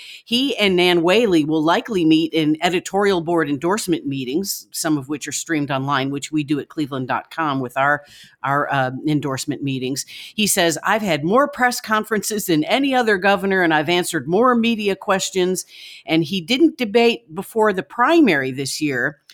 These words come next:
but he did have three debates in twenty eighteen with his then candidate, Richard Cordray. Uh, Whaley, of course, jumped on this hesitation by DeWine. She says he's too scared to debate me and to defend his record across the state.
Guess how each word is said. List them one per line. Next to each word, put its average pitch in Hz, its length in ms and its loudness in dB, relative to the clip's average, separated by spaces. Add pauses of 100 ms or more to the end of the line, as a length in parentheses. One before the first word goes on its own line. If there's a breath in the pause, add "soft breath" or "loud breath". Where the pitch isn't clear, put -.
(140 soft breath)
but 160 200 0
he 180 120 -2
did 226 220 0
have 208 220 2
three 262 240 -2
debates 165 380 0
in 156 100 0
twenty 165 300 0
eighteen 185 420 0
with 143 160 -2
his 143 220 -4
then 151 200 0
candidate, 143 520 -6
Richard 147 380 -8
Cordray. 123 680 -10 (440 loud breath)
Uh, 147 300 4
Whaley, 160 680 2 (300)
of 147 200 -6
course, 165 280 -2
jumped 160 400 0
on 147 240 2
this 143 180 -4
hesitation 139 720 -4
by 123 160 -2
DeWine. 123 500 -6 (220 loud breath)
She - 180 -6
says 151 280 0
he's 143 220 -2
too 302 200 2
scared 247 440 2
to 196 80 -2
debate 165 420 0
me 214 240 0
and 151 220 2
to 131 100 -10
defend 180 540 -4
his 160 200 -2
record 156 380 -2
across 131 420 -4
the 127 140 -12
state. - 400 -8